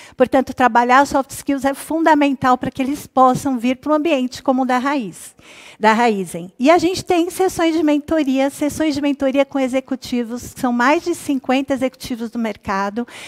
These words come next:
presidente de empresa, vice-presidente, enfim, esse é o nosso tripé. Quando a gente fala de inglês, inglês para tecnologia, pessoal, é fundamental. Trazendo de novo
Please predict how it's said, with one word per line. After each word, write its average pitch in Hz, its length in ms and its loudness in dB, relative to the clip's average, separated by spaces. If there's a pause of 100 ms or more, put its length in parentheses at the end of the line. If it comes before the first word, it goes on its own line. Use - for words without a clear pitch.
(100)
presidente 254 520 0
de 254 80 -4
empresa, 214 400 -2
vice-presidente, 214 840 -6 (280)
enfim, 240 580 -4
esse 339 340 0
é 311 40 0
o 285 60 2
nosso 269 300 0
tripé. 214 580 -4
Quando 247 180 0
a 262 40 4
gente 262 220 0
fala 240 280 2
de 214 160 -4
inglês, 226 640 -2 (160)
inglês 233 360 0
para 247 100 -4
tecnologia, 220 720 -6
pessoal, 190 500 -8
é 233 60 -10
fundamental. 220 720 -8 (680)
Trazendo 302 540 6
de 277 140 0
novo 277 420 6